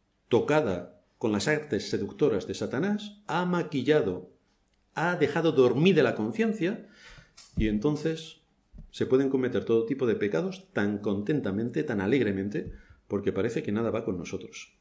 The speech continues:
El orgullo, el egoísmo, los deseos del corazón,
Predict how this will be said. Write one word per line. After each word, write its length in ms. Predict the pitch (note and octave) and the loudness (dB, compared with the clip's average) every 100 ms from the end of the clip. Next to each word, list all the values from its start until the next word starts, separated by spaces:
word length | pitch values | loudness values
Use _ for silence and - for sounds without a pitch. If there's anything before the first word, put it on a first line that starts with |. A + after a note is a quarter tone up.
| _ _ _ _ _ _ _ _ - | _ _ _ _ _ _ _ _ 6
El 140 | C3 | 6
orgullo, 500 | C3 A#2+ G#2+ F2 - - | 6 2 -2 -4 -6 0
el 160 | B2 | 2
egoísmo, 600 | C3 A#2 A2+ - F2 D#2 - | 4 2 0 -4 -10 -10 -4
los 180 | G#2 | -2
deseos 260 | A2 C#3 C3 | 0 -2 0
del 120 | C#3 | -2
corazón, 580 | C3+ A#2+ G#2+ G#2+ D#2 | -2 -2 -2 -4 -6